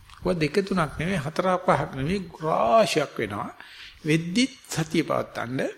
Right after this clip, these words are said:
මම මේක දිගට කරගෙන යනවා කියලා බැලුවොත් අපිට පරෝපදේශ රහිතව යන්න පුළුවන් ගතියක් තේරෙයි. ඔය ටිකවත් තේරුම් ගන්න නැතුව මරණයට මුහුණ දුන්නොත් අපි කොහෙද යන්නේ? අනතුරකට මුහුණ දුන්නොත් කොහෙද යන්නේ? අසාධ්‍ය ඉල්ලීමකට ආවොත් කොහෙද යන්නේ?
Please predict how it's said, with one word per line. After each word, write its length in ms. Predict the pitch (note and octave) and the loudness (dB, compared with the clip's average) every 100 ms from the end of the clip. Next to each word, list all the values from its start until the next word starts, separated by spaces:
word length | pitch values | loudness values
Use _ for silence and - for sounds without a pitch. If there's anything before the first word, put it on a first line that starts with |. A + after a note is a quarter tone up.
| - - - - - | -14 -20 -20 -20 -6
මම 240 | E3+ E3 E3 | -2 0 0
මේක 240 | D3+ D#3 | 0 0
දිගට 340 | E3 C#3+ D3+ D#3 | 0 2 2 2
කරගෙන 320 | D3 C3+ C#3 | 0 0 0
යනවා 400 | C3+ C3+ C3+ C3 | -2 -2 -2 -2
කියලා 220 | B2+ B2+ | -2 -2
බැලුවොත් 440 | B2 B2+ D#3+ B3 - | -2 -2 0 -2 -2
අපිට 200 | F#3 F3+ | -4 -2
පරෝපදේශ 600 | E3+ D3+ D3 C#3+ C#3+ C3+ | 0 0 0 -2 -2 -2
රහිතව 360 | C#3+ B2+ C3+ F#3 | -2 -2 -2 0
යන්න 220 | F3 D#3+ | 0 0
පුළුවන් 300 | D#3+ E3 E3 | 0 -2 -2
ගතියක් 340 | D3+ C#3 E3+ F3 | -4 -4 -4 -4
තේරෙයි. 320 | C#3+ F3+ F#3+ - - - | -8 -8 -12 -18 -20 -14
ඔය 200 | - E3 G3 | -2 2 2
ටිකවත් 640 | G3 G3 - D3+ C#3+ F#3 - - - - - | 2 -2 -2 -2 0 0 -2 -18 -20 -20 -20
තේරුම් 360 | - E3 E3 F3 | -2 0 0 -2
ගන්න 160 | F3 E3 | -2 -2
නැතුව 240 | D#3+ E3+ | -2 -2
මරණයට 440 | D3+ C#3+ D3 D#3+ D#3+ | 0 0 0 -2 -2
මුහුණ 260 | D3+ D#3+ | -4 -4
දුන්නොත් 300 | D#3+ E3 E3 | -2 -4 -2
අපි 140 | D#3+ D#3+ | -2 0
කොහෙද 280 | F3+ F#3 G3 | 2 2 2
යන්නේ? 440 | A#3+ D#4 C#3 G2 - _ _ _ _ - | -2 -4 -6 -8 -18 _ _ _ _ -2
අනතුරකට 480 | C#3 E3 E3+ E3 | 2 2 2 2
මුහුණ 240 | E3 E3+ E3+ | 2 2 2
දුන්නොත් 260 | E3+ E3+ | 0 0
කොහෙද 240 | - F3 F#3 | 2 2 4
යන්නේ? 540 | G#3 A#3 D#4+ A3+ F2+ - _ _ _ - - | 2 2 2 0 -2 -6 _ _ _ -20 -4
අසාධ්‍ය 440 | C#3 D3+ F3+ E3 | -2 2 2 2
ඉල්ලීමකට 380 | D#3+ E3 F3 E3+ | 2 2 0 0
ආවොත් 280 | F3 G3+ F#3+ | 0 0 0
කොහෙද 260 | - F#3+ A3 | 2 4 4
යන්නේ? 560 | B3 D4+ D4 C3 D2+ | 2 2 2 2 -2